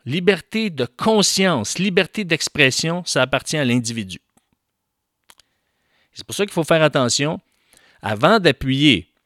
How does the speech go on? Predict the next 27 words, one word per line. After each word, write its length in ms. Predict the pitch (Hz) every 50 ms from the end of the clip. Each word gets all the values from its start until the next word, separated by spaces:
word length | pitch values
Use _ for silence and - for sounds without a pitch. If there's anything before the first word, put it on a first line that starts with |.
| _ _ _ _ _ _ _ _ -
Donald 340 | 104 110 123 123 113 104 -
Trump, 380 | - - 113 127 156 170 131
qui 140 | - - 110
lui 180 | 104 131 160 143
est 60 | 107
candidat 680 | - - 135 127 120 110 107 101 113 120 107 80 - _ _ _ _ _ _
à 100 | - 110
la 140 | 104 113 120
chefferie 340 | - - 113 - - - 131
du 160 | 117 101 98
parti, 540 | - - 110 - - - - - 110 92 - _ _ _ _ _ _ _ _ _ _ _ _ _ _ _ - - - -
euh, 160 | 98 92 95
républicain, 680 | 95 110 110 - 123 113 101 101 98 - - 110 143 196 - _ _ _ _ _ _ _ _ _ _ _ -
donc 200 | 120 127 - 120
avant 240 | 107 120 160 185
de 100 | 190 156
l'appuyer, 680 | 143 127 117 - - 110 101 98 95 98 - - 165 165
les 200 | - 98 101 101
Américains 480 | 110 117 135 139 120 101 - - 160 180
devraient 260 | 139 107 95 98 98
faire 240 | - - 143 147 147
attention 640 | 123 - 107 92 85 - - 131 139 175 226 196 _ _ _ _ _ _ _ _ _ _ _ _
et 80 | - -
s'assurer 760 | - - - 180 160 - - - 180 147 131 127 151 202 220
que 120 | - - 131
les 200 | 113 107 107 110
répercussions 960 | 120 185 - - - 220 180 - - 160 135 - - - 151 151 131 -